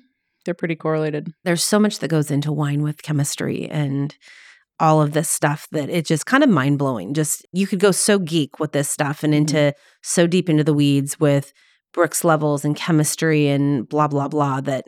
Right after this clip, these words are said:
Speaker 2: um, it makes my head spin, and we, that's why we don't talk about it much.
Speaker 1: That's why people go to school for <laughs> winemaking, because it
Speaker 2: Exactly.
Speaker 1: takes a full couple of years to understand a lot of, and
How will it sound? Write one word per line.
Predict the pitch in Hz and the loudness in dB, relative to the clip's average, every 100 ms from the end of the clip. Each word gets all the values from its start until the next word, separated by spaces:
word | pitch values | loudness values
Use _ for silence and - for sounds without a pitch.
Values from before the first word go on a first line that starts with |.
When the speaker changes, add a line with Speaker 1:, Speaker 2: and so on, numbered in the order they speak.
| _ | _
Speaker 2:
um, | - 139 - | -14 -14 -8
it | - | -2
makes | 170 156 - | 0 0 0
my | 143 | 2
head | 147 151 151 | 2 0 -2
spin, | - 156 147 | -2 0 2
and | 143 147 151 | 2 2 0
we, | 147 139 - | -2 -6 -8
that's | - - | -8 -4
why | 147 | 0
we | 139 | 2
don't | 160 165 | 0 -2
talk | 208 | -4
about | 202 165 | -4 -4
it | |
much. | - 160 - - _ | -4 -8 -12 -20 _
Speaker 1:
That's | 220 214 | -4 0
why | 233 | 0
people | 214 226 208 | 0 -2 0
go | 208 | -2
to | |
school | 185 - 190 254 | -2 -6 -4 -4
for | - 156 | -2 0
<laughs> | |
winemaking, | 147 175 226 190 185 185 | 2 2 4 2 2 2
because | 180 180 185 | 4 4 4
it | 202 | 2
Speaker 2:
Exactly. | |
Speaker 1:
takes | 220 190 190 | 2 2 0
a | 175 | -4
full | - 185 170 - - | -2 -2 -2 -10 -6
couple | 185 175 165 | -6 -2 -4
of | |
years | 151 165 190 - | -2 -4 -6 -6
to | - | -6
understand | 160 151 156 - 160 151 147 | -4 -4 -6 -4 -2 -2 -2
a | 151 | -2
lot | 151 135 190 | 0 2 0
of, | 175 143 _ _ _ _ - - _ - | -2 -6 _ _ _ _ -20 -20 _ -2
and | 180 - | -2 -2